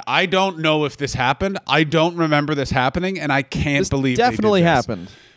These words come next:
Speaker 1: Who looks at Stacy Keibler and you're like, "Well, she's not that strong," and then Scott Steiner just walks in, just, he just loudly shitting in his own pants.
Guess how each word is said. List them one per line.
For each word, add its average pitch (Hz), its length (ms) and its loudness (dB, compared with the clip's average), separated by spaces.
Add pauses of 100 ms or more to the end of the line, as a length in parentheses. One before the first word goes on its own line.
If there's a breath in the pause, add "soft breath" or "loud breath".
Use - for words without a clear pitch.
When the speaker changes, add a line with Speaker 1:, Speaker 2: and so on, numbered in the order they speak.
(440 soft breath)
Speaker 1:
Who 214 420 4
looks 254 280 2
at 208 120 0
Stacy 208 640 0
Keibler 180 320 2
and 135 100 2
you're 127 120 2
like, 120 180 0
"Well, 185 380 2
she's 180 260 -4
not 214 160 0
that 196 220 2
strong," 143 380 -2
and 147 80 2
then 135 100 2
Scott 135 360 2
Steiner 139 280 0
just 127 160 -2
walks 123 360 2
in, 131 200 0
just, 123 280 -4
he 135 540 -2
just 127 220 -2
loudly 131 720 2
shitting 139 400 0
in 131 100 0
his 120 100 -2
own 123 220 -2
pants. 127 340 -2